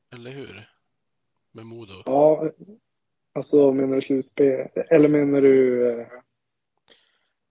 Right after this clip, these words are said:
Speaker 1: Jag vet
Speaker 2: när vi
Speaker 1: inte
Speaker 2: var i
Speaker 1: om
Speaker 2: Ryssland?
Speaker 1: Ja, men precis. Jag tänkte
Speaker 2: Ja.
Speaker 1: på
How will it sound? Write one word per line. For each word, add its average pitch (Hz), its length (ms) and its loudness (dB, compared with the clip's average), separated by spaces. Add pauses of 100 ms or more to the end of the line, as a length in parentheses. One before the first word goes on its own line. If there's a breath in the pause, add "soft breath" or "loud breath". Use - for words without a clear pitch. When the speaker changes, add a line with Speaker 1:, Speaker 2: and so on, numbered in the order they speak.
(300)
Speaker 1:
Jag - 80 -20
vet - 40 -12
Speaker 2:
när 139 100 0
vi 135 60 2
Speaker 1:
inte 139 80 2
Speaker 2:
var 135 80 0
i - 20 4
Speaker 1:
om 160 60 2
Speaker 2:
Ryssland? - 500 -4
Speaker 1:
Ja, 143 180 -8
men 147 180 -10
precis. 143 560 -18 (200)
Jag 120 140 -20
tänkte 135 200 -8
Speaker 2:
Ja. 160 260 0
Speaker 1:
på 107 340 -16